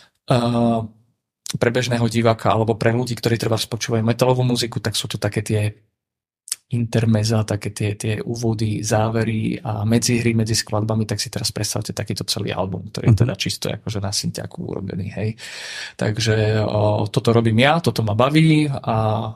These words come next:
Speaker 1: o, a môžete na to kúknúť, že či vás to náhodou nezaujme,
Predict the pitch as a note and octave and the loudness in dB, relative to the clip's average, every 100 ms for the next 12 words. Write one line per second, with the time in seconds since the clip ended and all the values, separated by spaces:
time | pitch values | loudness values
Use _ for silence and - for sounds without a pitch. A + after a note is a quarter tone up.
0 | _ _ - G#2+ G#2 G#2+ A2 - - A#2 | _ _ -8 -6 -4 -4 -6 -10 -10 -8
1 | - A2+ A2 - A#2 A2 A2 A2 A#2+ - | -8 -6 -4 -4 -2 -2 -4 -6 -6 -2
2 | A#2+ A#2 G#2+ A#2 A2+ - A2+ A2+ A#2+ A2+ | 0 0 0 0 0 0 0 2 2 2
3 | A2+ B2 C#3 D#3 F3+ | 2 4 4 6 4